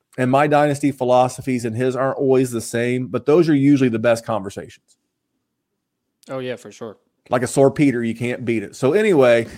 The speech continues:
Speaker 1: Kevin, thank you so much for stopping by and helping us out.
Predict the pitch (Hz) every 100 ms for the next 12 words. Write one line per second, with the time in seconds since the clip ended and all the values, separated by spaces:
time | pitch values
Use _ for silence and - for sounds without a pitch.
0 | - - - 170 185 202 190 - 180 208
1 | 208 202 - 185 180 175 170 - - 110
2 | 101 - 131 127 127 117 117 117 117 110
3 | 113 110 104 - 175 220 220